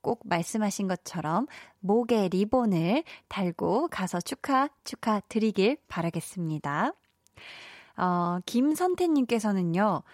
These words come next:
"아빠는 괜찮다고 무조건 그러실 텐데, 그게 더 마음이 아프고 울컥하게 되죠. 내년엔 이브부터 챙기세요. 특별히." 라고 하셨습니다.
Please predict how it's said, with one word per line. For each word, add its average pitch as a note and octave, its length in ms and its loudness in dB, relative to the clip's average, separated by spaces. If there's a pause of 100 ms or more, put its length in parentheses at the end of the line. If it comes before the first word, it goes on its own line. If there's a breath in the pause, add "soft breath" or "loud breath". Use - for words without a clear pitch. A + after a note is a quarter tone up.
(240 loud breath)
"아빠는 A#3 560 2
괜찮다고 B3+ 680 2
무조건 F#3 460 -6
그러실 A3+ 400 -2
텐데, E3+ 680 -2 (200 soft breath)
그게 G#3 320 -2
더 A#3+ 280 2
마음이 G3 380 4
아프고 F3 500 -2 (180 loud breath)
울컥하게 C4+ 600 0
되죠. D#3 360 -2 (280)
내년엔 F#3 600 0 (140)
이브부터 B3 500 0
챙기세요. A#3+ 840 0
특별히." A3+ 840 2
라고 F#3 280 2
하셨습니다. D#3+ 800 -2